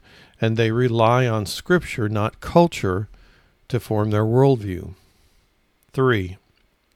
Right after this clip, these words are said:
when they press for new laws or often simply desire that existing laws be adhered to, they're tarred and feathered with terms such as bigots,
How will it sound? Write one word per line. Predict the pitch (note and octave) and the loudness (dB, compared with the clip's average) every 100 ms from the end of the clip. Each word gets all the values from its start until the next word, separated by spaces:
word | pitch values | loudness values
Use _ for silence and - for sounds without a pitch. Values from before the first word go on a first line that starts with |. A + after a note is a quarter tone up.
| _ _ _ - - - | _ _ _ -20 -20 -12
when | - A#2+ | -6 -2
they | A2+ G#2 | -2 -2
press | - - B2+ C3+ - | -4 2 4 4 0
for | - B2+ A2+ | -6 -2 -2
new | A2 A#2 C#3 | 0 0 0
laws | C3+ B2+ A#2+ C3+ C#3 - - - - - | 2 2 4 2 0 -6 -20 -20 -10 -2
or | A2+ B2+ | -2 2
often | A#2+ C#3 C#3 A#2 | 2 2 0 -4
simply | - C#3 C3+ D3+ | -2 -2 0 0
desire | B2 A#2 A2 A#2 C3 C3+ A#2+ | 0 0 4 4 6 4 2
that | G#2+ G#2 | -2 -4
existing | F#2+ F#2+ D3 E3+ F3 B2+ | -6 -2 0 0 -2 0
laws | G#2 F#2+ G2 G#2 - - _ | 0 2 2 0 -8 -20 _
be | G#2+ G2 | -4 -2
adhered | F#2+ - G3 E3 | -2 -2 -2 -4
to, | - G2 F2+ G#2+ - - - - _ - | -6 -6 -6 -8 -12 -18 -20 -20 _ 0
they're | D#3+ | 2
tarred | E3 - C#3 D3 | 2 6 8 8
and | C#3+ C3 | 6 0
feathered | - A#2 G#2+ A2+ A2 G#2+ | 2 2 2 0 -2 -2
with | G#2+ G#2 | -2 -2
terms | - A2+ G#2+ G#2+ | -4 -2 -2 -2
such | - A2+ G#2+ | -2 -2 0
as | A#2 G2+ | -2 -2
bigots, | G2 G#2 G#2+ G#2+ - | 0 0 0 -4 -8